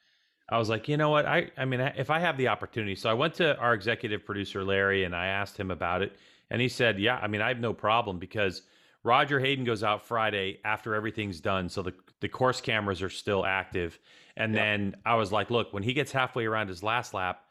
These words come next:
Speaker 1: I'll go out and I'll do one complete lap," which, which basically is almost three laps, right?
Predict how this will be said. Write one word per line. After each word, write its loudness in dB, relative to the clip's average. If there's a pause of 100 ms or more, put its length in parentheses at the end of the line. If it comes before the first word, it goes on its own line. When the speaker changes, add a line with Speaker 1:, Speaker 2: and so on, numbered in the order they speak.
(300)
Speaker 1:
I'll 4
go 4
out 4
and -2
I'll 2
do -2
one 0
complete -8
lap," 0
which, -8
which -6
basically 2
is 0
almost 0
three -2
laps, 0
right? -2